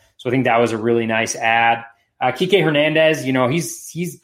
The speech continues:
he's, if he's playing every day, like, that's gonna be a really spot to be in. He's got the dual position eligibility.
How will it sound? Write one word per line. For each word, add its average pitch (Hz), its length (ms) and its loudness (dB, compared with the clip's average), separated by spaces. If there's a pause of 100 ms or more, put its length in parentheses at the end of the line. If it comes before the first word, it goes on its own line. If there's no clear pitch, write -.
he's, - 400 -14
if 139 160 -12
he's 190 160 -8
playing 240 300 2
every 233 160 0
day, 147 360 4
like, 110 160 -4
that's 131 200 -8
gonna 143 160 -4
be 127 80 -2
a 117 80 0
really 139 400 -2
spot 127 300 0
to 120 60 -10
be 127 220 -4
in. 127 160 -4
He's 117 100 -6
got 113 160 -2
the 120 60 -6
dual 120 220 -4
position 120 400 -8
eligibility. 120 840 -4